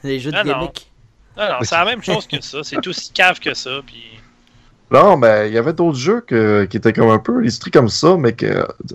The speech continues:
Speaker 3: tu m'en avais envoyé un faire la critique, justement, puis ça, ça durait même pas comme trente minutes, puis c'était pas vraiment un jeu intéressant, alors que Untitled Goose, ça fait travailler un peu les ménages. Au moins, c'est, c'est le fun quand même
Speaker 2: Non,
Speaker 3: de
Speaker 2: non,
Speaker 3: voir
Speaker 2: c'est
Speaker 3: ce
Speaker 2: sûr
Speaker 3: qui
Speaker 2: que
Speaker 3: se
Speaker 2: t'as une liste d'objectifs à faire, puis souvent, tu te demandes comment que tu vas réussir.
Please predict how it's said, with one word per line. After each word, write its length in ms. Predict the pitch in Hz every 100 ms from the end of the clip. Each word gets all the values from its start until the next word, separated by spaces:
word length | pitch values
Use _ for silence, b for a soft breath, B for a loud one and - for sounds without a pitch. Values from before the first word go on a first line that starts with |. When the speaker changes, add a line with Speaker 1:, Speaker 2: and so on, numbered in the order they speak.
| -
Speaker 3:
tu 80 | -
m'en 140 | 123
avais 200 | 156 175
envoyé 280 | 208 151 147
un 140 | 143 196
faire 200 | - 127
la 80 | 117
critique, 400 | 117 117 - 208
justement, 420 | - 120 135 175
puis 260 | 131 104 101 B B B B _
ça, 300 | - 107 101
ça 160 | - 107
durait 260 | 113 127
même 160 | 143 123
pas 160 | 165
comme 220 | 151 117 101
trente 320 | 120 131 117
minutes, 260 | 110 151 -
puis 80 |
c'était 160 | - 110
pas 160 | - 147
vraiment 240 | 104 110 131
un 120 | 107
jeu 160 | 101
intéressant, 480 | 123 117 101 - 165
alors 180 | 127 131
que 240 | 135 131 131
Untitled 420 | 131 135 165 147
Goose, 440 | 131 185 185 - B B B B B B _ _ _
ça 140 | - 117
fait 140 | 143
travailler 420 | - 113 113 120
un 80 | 104
peu 160 | 95 107
les 60 |
ménages. 400 | 98 92 92 90
Au 80 | 104
moins, 220 | 104 123
c'est, 180 | 135 -
c'est 140 | - 147
le 60 |
fun 260 | 131 131 117
quand 160 | 110 101
même 120 | 113
Speaker 2:
Non, 60 | 311
Speaker 3:
de 20 |
Speaker 2:
non, 80 | 277
Speaker 3:
voir 120 | -
Speaker 2:
c'est 140 | 127
Speaker 3:
ce 60 | 175
Speaker 2:
sûr 120 | 302
Speaker 3:
qui 80 | 294
Speaker 2:
que 60 | 226
Speaker 3:
se 40 |
Speaker 2:
t'as 60 | 190
une 80 | 170
liste 160 | 220
d'objectifs 560 | 196 170 160 151 - 170
à 100 | 156
faire, 240 | - 180 185
puis 100 | -
souvent, 240 | 151 185
tu 80 | -
te 80 | 160
demandes 220 | 151 170
comment 240 | 160 151 185
que 60 | -
tu 80 |
vas 120 | 165 151
réussir. 640 | 143 120 - 135 202